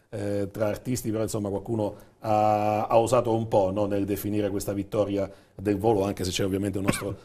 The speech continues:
<coughs> eh, concittadino conterraneo come Gianluca Ginobili, a cui no,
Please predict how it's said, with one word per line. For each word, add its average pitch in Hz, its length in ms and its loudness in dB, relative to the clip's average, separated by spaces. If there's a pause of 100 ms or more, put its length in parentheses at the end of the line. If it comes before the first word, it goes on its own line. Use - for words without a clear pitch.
<coughs> - 80 -20
eh, 101 180 -2
concittadino 107 640 0
conterraneo 101 560 2
come 98 140 -2
Gianluca 101 320 -2
Ginobili, 104 460 0
a 95 60 -4
cui 101 140 -6
no, 95 140 -4